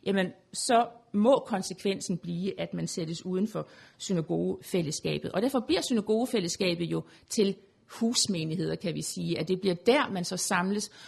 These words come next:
Og det bliver, når man så kigger på det, øh, synagogen kunne, kunne man kendetegnes ved, øh, Toraen, den kunne kendetegnes ved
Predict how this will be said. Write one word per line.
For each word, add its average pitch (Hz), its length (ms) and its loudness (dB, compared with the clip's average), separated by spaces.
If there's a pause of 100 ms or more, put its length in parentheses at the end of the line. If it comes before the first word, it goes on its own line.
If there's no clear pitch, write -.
(140)
Og 214 120 2
det 233 140 0
bliver, 294 180 4
når 226 80 2
man 196 120 2
så 208 100 -4 (100)
kigger 339 260 4
på 214 200 4
det, 220 120 4 (800)
øh, 190 260 6 (360)
synagogen 262 600 4
kunne, 233 240 4 (100)
kunne 220 120 0
man 208 160 2
kendetegnes 214 720 2
ved, 196 360 6
øh, 170 300 2 (480)
Toraen, 175 720 4
den 180 140 0
kunne 202 100 -2
kendetegnes 190 840 2
ved 165 200 2